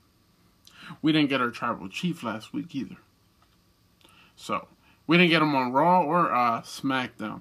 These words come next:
Maybe it might be the injury. I, I don't know.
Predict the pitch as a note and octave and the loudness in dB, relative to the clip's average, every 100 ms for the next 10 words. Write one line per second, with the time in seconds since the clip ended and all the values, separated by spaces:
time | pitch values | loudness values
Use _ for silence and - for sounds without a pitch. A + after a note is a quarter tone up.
0 | - _ _ _ _ _ _ _ _ _ | -18 _ _ _ _ _ _ _ _ _
1 | _ _ _ _ - C#3+ D3+ E3 D3+ D#3 | _ _ _ _ -4 0 2 4 4 2
2 | A#2+ C#3+ B2+ F2 C#3 D#3 D3+ D#3 D#3+ D3+ | 2 0 0 -2 0 0 0 2 2 0
3 | C3 C3+ - A#2+ C#3+ D#3+ D3+ C#3+ | -2 -2 -4 -4 -2 -2 0 -2